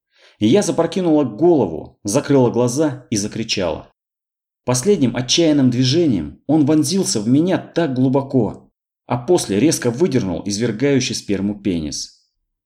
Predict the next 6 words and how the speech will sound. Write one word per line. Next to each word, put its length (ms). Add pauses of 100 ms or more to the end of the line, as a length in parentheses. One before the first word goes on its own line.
(200)
«Еле 360
успел», 640 (300)
признался 460
он 180
минутой 320
позже. 520